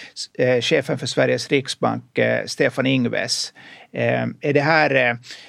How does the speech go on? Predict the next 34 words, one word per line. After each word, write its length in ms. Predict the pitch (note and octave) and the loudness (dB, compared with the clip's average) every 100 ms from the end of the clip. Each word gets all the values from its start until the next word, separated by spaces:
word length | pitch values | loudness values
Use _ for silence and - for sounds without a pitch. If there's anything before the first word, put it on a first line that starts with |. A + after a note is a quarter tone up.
| - | -10
han 180 | - D3 | -2 2
är 60 | D3 | 2
ju 120 | D3 | 2
inte 160 | C#3+ | 0
V 180 | D#3 D#3 | 2 2
D 180 | C3+ B2+ | 2 0
för 180 | - C3+ | 2 0
ett 180 | B2+ - | 0 0
företag, 640 | D#3 C#3 B2 B2+ A2 B2 A#2+ | 2 2 0 0 0 -2 -6
men, 260 | B2+ B2 | -4 -4
men 260 | A#2+ C3 B2 | -4 -4 -2
han, 260 | C#3 B2 | 0 0
han 180 | A#2 B2+ | -2 -4
kanske 260 | C3 B2+ C#3 | -2 0 0
också 340 | B2+ - B2+ - - | 0 -2 -2 -4 -16
så 160 | - B2+ | -4 -2
att 100 | A#2 | 0
säga 340 | C#3 C3 C3 - - _ - | 0 0 -2 -6 -20 _ -14
marknadsför 1000 | E3 D3 - D#3+ C3+ B2 - C#3 C3 A#2 - D#3+ - _ _ - | 0 0 0 -2 -2 -2 -2 0 0 -4 -14 -18 -20 _ _ -20
finansiell 560 | - - B2+ A#2+ C3+ B2+ | -6 -2 0 0 0 0
stabilitet 920 | B2 C3+ A#2+ B2 B2 B2+ A#2+ A#2 - | -2 -2 -2 -4 0 0 0 -6 -4
och, 380 | A#2 A#2 C3 - | -2 -2 -6 -6
och 60 | - | -4
den 180 | B2+ | -4
typen 360 | B2 B2+ B2 B2+ | -4 -8 -6 -6
av, 220 | B2 B2+ - _ - | -6 -8 -12 _ -6
av 120 | C3 | -6
saker. 440 | - B2+ A#2+ C3 | -2 -2 -2 -2
Är 80 | B2+ | 0
det 80 | C3+ | 2
här 280 | C#3+ D3+ B2 | 4 4 2
mindre, 500 | C#3+ C#3 D3 A#2+ - | -2 -2 0 0 -2
eh, 280 | - A#2+ A2 | -2 -2 -2
kom-, 200 | - - | -4 -6